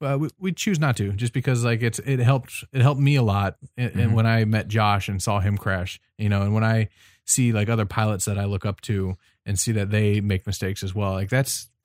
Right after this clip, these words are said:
Speaker 1: that it literally is the hobby. Like,
Speaker 2: Yep.
Speaker 1: that's, that's when you, the hobby starts to click, is when you make a mistake and you learn that that's, that's when you learn moving forward.
Speaker 2: Exactly.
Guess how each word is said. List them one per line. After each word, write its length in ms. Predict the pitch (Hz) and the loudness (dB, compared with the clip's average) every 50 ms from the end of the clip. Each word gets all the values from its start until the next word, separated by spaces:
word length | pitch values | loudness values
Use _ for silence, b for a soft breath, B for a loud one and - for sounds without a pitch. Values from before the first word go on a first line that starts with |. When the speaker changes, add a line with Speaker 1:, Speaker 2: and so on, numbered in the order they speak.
| _ | _
Speaker 1:
that 220 | - 113 120 123 123 | -2 0 2 2 2
it 180 | 127 - - - | 2 -2 -4 -2
literally 500 | 135 127 123 127 123 120 113 107 104 - - | 0 2 4 4 4 4 4 2 0 -2 -2
is 280 | - 131 117 107 101 101 | 0 0 0 2 0 -2
the 100 | 98 104 95 | -2 -2 -2
hobby. 380 | 87 104 98 92 92 76 80 - - | 0 0 0 -2 -2 -6 -8 -8 -8
Like, 120 | 92 95 | -6 -4
Speaker 2:
Yep. 100 | 107 104 | -2 0
Speaker 1:
that's, 420 | 110 110 107 107 - - - - | 0 0 0 0 -2 -4 -6 -6
that's 260 | - - 113 107 - - | -4 -4 -4 -4 -4 -4
when 200 | 123 117 110 107 | -2 -2 -2 0
you, 220 | 107 107 107 - - | -2 -2 -4 -4 -6
the 160 | 110 107 98 | -4 -4 -2
hobby 240 | 98 117 113 107 104 | -2 -2 -2 -2 -2
starts 240 | 98 - 107 98 - | -4 -4 -4 -6 -6
to 100 | - 85 | -10 -16
click, 320 | - - 123 110 98 - | -10 -6 -6 -6 -4 -6
is 140 | 98 95 101 | -6 -6 -4
when 240 | 101 98 98 98 b b b b b b b _ | -4 -4 -4 -6 b b b b b b b _
you 120 | 107 110 | -4 -2
make 240 | 104 107 117 123 - | 0 0 0 0 -2
a 40 | 123 | -2
mistake 560 | 101 95 95 - - 101 95 95 92 - - - | -2 -2 -4 -4 -4 -4 -4 -4 -6 -10 -10 -6
and 240 | 113 101 98 101 101 | -4 -2 -2 -2 -2
you 160 | 101 101 101 | -2 -2 -2
learn 520 | 101 98 107 110 110 110 107 101 98 95 | -2 -2 0 0 0 0 0 0 0 0
that 200 | 95 92 82 - | -2 -4 -4 -4
that's, 340 | 110 110 113 110 - - - - | -2 -2 -2 -2 -4 -8 -10 -12
that's 280 | - - 113 117 - - | -6 -2 -2 -2 0 0
when 100 | 127 117 | 0 2
you 100 | 113 104 | 2 2
learn 520 | 98 98 104 104 98 98 92 92 90 92 - | 2 2 2 2 2 2 0 0 -2 -4 -6
moving 320 | - 117 107 104 92 90 | -2 0 0 0 0 -2
forward. 420 | 87 - - 92 82 69 69 67 - | -4 -4 -6 -6 -6 -6 -8 -6 -4
Speaker 2:
Exactly. 360 | 117 104 104 107 101 98 117 | -2 -2 -2 -2 -2 -4 -4